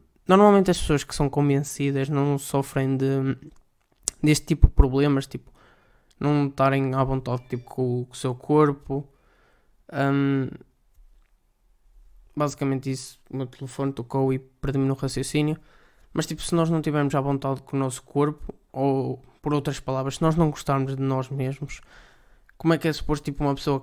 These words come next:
que... que não somos nós que, tipo, que vá gostar? E, tipo, isto se for, tipo, um puto ouvir e ele, ah, ganda atrasado mental, tipo, o que é que ele tá para ali a dizer?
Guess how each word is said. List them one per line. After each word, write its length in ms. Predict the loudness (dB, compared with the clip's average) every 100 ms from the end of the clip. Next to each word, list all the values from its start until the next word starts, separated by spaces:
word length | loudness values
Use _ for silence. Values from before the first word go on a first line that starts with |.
| -8
que... 580 | -6 -4 -2 -4 -8 -12 _ _ _ _ _ _ _ _ _ _ _
que 80 | 0
não 120 | 0
somos 300 | 2 0 0
nós 300 | 0 -2 -2
que, 120 | -8 -20
tipo, 160 | -20 _ -10
que 80 | -4
vá 200 | 2 2
gostar? 480 | 0 -8 -8 -8 -14 -20 -20 _ _ _ _ _ _ _ _ _ _
E, 280 | -4 0 0
tipo, 220 | -2 -2
isto 240 | -2 -2 -6
se 60 |
for, 160 | -4 -4
tipo, 220 | -4 -6
um 60 | -8
puto 300 | -4 -6 -4
ouvir 300 | -2 -2 -2
e 100 | -4
ele, 260 | -6 -2
ah, 360 | 2 2 0 -2
ganda 220 | -2 2 2
atrasado 380 | 2 0 2
mental, 440 | 2 0 0 0 0
tipo, 200 | -4 -4
o 40 |
que 80 | -4
é 40 |
que 80 | -2
ele 60 | -2
tá 120 | -2
para 120 | -2
ali 120 | 0
a 40 | 0
dizer? 380 | 2 0 0